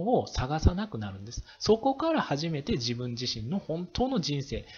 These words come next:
本当の人生ですよね。他者から押し付けられた。ね、他者からこうした方がいいよ。こうした方がいいよ。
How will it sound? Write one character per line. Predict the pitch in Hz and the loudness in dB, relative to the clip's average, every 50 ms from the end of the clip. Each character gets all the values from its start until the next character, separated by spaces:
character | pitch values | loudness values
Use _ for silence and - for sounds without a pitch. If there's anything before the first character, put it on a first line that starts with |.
| - - - | -18 -16 -10
本 | - - 262 294 285 | -4 -2 -2 0 4
当 | 285 - 302 294 | 4 4 4 4
の | 262 165 | 2 -2
人 | - 135 131 | -2 -2 -4
生 | 120 - 110 | -2 -4 -4
で | 101 107 | -4 -4
す | - - | -6 -6
よ | 113 | -2
ね。 | 127 165 156 - - | -2 -2 -2 -2 0
他 | - - | 2 2
者 | 165 - 156 - | 4 4 2 0
か | - 151 | 0 0
ら | 151 117 | 2 2
押 | 113 123 - | 0 0 -2
し | 131 | -4
付 | 127 - - - 123 | -2 -2 -2 -2 -2
け | |
ら | 120 123 113 | -4 -4 -6
れ | 104 | -6
た。 | - 104 104 - - - - - - - | -8 -10 -12 -14 -16 -20 -20 -20 -16 -8
ね、 | - 139 139 - - - - | -8 -8 -8 -8 -2 6 8
他 | - 151 | 8 8
者 | - 139 | 8 4
か | 127 139 135 | 0 0 -2
ら | 120 | -2
こ | - - - 135 | -2 -2 0 0
う | 131 | 0
し | - | 0
た | - 165 | 0 -2
方 | - 175 170 143 | -2 0 -2 -2
が | 127 123 | 0 -2
い | 139 127 | -2 -2
い | 107 | -2
よ。 | 107 110 113 - - _ _ _ _ _ _ - | -4 -6 -6 -10 -14 _ _ _ _ _ _ -4
こ | - 143 135 | 4 4 4
う | 131 | 4
し | - | 4
た | - 127 | 2 0
方 | - 170 160 | 0 0 0
が | 131 120 | 0 0
い | 135 151 | 0 -2
い | 123 | -2
よ。 | 110 113 110 | -4 -4 -6